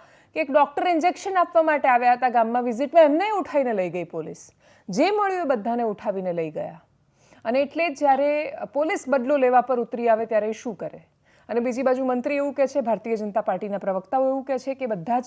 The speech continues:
એ ઘટનાની નિંદા કરી રહ્યા છે. પોલીસ આવું નહોતું કરવું જોઈતું. પોલીસ કોની પરવાનગીથી કરે? આ રાજ્યના એક પણ જિલ્લાના પોલીસ વડાની તાકાત છે કે એ પોતાની મરજીથી કશું કરે? આ રાજ્યના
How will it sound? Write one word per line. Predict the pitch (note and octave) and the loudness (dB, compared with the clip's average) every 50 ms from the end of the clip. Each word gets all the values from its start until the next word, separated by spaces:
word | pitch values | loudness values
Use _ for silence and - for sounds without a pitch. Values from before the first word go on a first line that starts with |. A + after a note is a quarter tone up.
| - - | -8 -10
એ | - A#3+ | -10 -6
ઘટનાની | F#3 A3 G3+ - - A#3 A#3 A#3 A#3+ C4+ D4 | -4 -4 -4 -2 -2 -2 -2 -2 -2 -2 -2
નિંદા | C#4+ B3+ B3 C4 - A3+ | -2 0 2 2 2 2
કરી | - G3 E3 E3+ D#3 | 0 -4 -8 -8 -8
રહ્યા | D3+ C#3+ D3 D#3 | -8 -10 -10 -12
છે. | - - D#3+ - _ _ _ _ _ _ _ _ _ | -14 -18 -20 -20 _ _ _ _ _ _ _ _ _
પોલીસ | - B3 B3+ C#4 C#4 C4+ D4+ | 0 2 2 2 2 0 0
આવું | C4+ D4 D#4 | 0 2 2
નહોતું | D#4 D4+ C#4+ D4+ F4+ - | 2 0 2 0 0 0
કરવું | - G3+ F3 E3 E3 D3+ | 0 0 0 -2 -6 -8
જોઈતું. | - - G#3+ G#3+ - - - _ _ _ _ _ _ _ _ _ _ _ _ _ _ _ _ _ _ _ | -10 -12 -14 -16 -18 -20 -20 _ _ _ _ _ _ _ _ _ _ _ _ _ _ _ _ _ _ _
પોલીસ | - F4 F#4+ F#4+ - - | -4 -4 -4 -4 -6 -4
કોની | - D4+ C#4 C#4+ D4+ | -2 0 2 2 0
પરવાનગીથી | C4 C4+ A#3 F#3+ F3 F3+ E3+ E3 D#3 D#3 D#3+ - - F3 | 0 0 -2 -2 -2 -2 -4 -4 -6 -10 -12 -12 -14 -16
કરે? | - - D3+ F#3 D#3+ _ _ _ _ _ _ _ _ _ _ _ _ | -16 -16 -18 -18 -20 _ _ _ _ _ _ _ _ _ _ _ _
આ | - C4+ | 2 4
રાજ્યના | C4+ C4 C4 C4 G#3+ - D4+ D#4 D#4+ D#4 - - | 6 6 6 4 4 2 0 0 0 -2 -2 -6
એક | D4+ D4 - - | -8 -8 -8 -10
પણ | - - G4 F#4 | -6 -4 -2 0
જિલ્લાના | C#4 D4 D4+ C#4 C#4 D4 D4 D4 D4+ D4 | 2 2 2 2 0 0 -2 -2 -4 -2
પોલીસ | D4 C#4 C4 C#4 C4+ - - | -2 -2 -2 -4 -4 -6 -4
વડાની | C4+ C4 C4 C4+ C4+ C4+ | 0 0 2 2 0 0
તાકાત | C4+ C4 A#3 A#3 - C4+ C4+ - | 0 2 0 2 0 -2 -4 -2
છે | - D4+ D4 | -4 -6 -6
કે | D4 - C#4+ | -4 -4 -6
એ | |
પોતાની | C#4 - A#3+ A#3 - B3 B3 B3 A#3 | -4 -4 -6 -4 -4 -4 -4 -4 -4
મરજીથી | F#3+ F#3+ G3 G3+ F#3+ F3 C4+ C4 C4 C4+ | -2 -2 -2 -2 -2 -2 -2 -2 -2 -4
કશું | C4 C4+ A#3+ - - B3+ | -4 -4 -6 -6 -6 -6
કરે? | A3 A#3 G#3 G3 G#3 - _ _ _ _ _ _ _ _ _ _ _ _ _ _ _ - - | -4 -4 -6 -6 -6 -12 _ _ _ _ _ _ _ _ _ _ _ _ _ _ _ -10 -2
આ | - | 4
રાજ્યના | A#3+ C4 C4 G#3 B3 C#4+ D4+ | 6 6 6 4 2 -2 -4